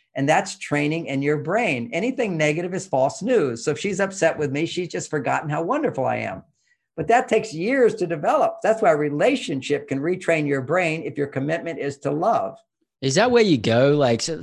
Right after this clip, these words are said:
Speaker 2: let's say, for example, I'm having an argument with my wife, you know, or, or,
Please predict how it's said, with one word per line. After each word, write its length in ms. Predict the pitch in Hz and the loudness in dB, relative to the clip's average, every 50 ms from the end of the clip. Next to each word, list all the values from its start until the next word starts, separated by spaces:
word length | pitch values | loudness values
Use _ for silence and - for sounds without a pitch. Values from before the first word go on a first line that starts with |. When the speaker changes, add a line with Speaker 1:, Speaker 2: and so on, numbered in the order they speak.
| 170 - | -8 -6
Speaker 2:
let's 200 | 208 214 202 - | -6 -6 -4 -2
say, 220 | 214 202 185 170 | -2 0 0 -2
for 140 | - - 160 | -2 -4 -4
example, 520 | 135 107 98 117 120 127 135 127 135 123 | -4 -4 -4 -4 -2 -2 -4 -2 -2 -2
I'm 100 | 117 107 | 0 0
having 240 | 107 123 135 135 123 | 0 0 0 0 -2
an 60 | 117 | -4
argument 480 | 113 113 117 127 131 120 117 117 113 107 | -4 -4 -4 -4 -2 -2 -4 -4 -4 -6
with 200 | 110 104 95 - | -8 -10 -10 -8
my 100 | 110 98 | -8 -8
wife, 480 | 95 92 98 98 95 92 90 - - | -6 -6 -6 -6 -6 -8 -10 -10 -10
you 80 | 104 98 | -8 -6
know, 200 | 101 101 104 104 | -4 -2 -2 -2
or, 180 | 101 101 98 101 | -2 -2 -2 -2
or, 280 | 107 101 101 101 101 | -2 -2 -2 -4 -6